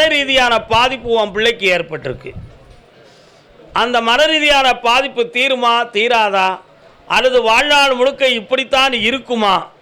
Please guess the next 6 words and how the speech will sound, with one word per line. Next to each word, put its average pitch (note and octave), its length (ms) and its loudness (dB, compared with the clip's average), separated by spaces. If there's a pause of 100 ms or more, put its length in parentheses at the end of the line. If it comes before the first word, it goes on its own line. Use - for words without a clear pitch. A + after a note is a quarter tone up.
(800)
என்ற C4+ 120 -2 (160)
ஒரு A#3 120 4 (120)
பெரிய C#4+ 240 4 (160)
வேதனை B3+ 360 2 (120)
உன் G3 220 0
உள்ளத்தை A#3 320 0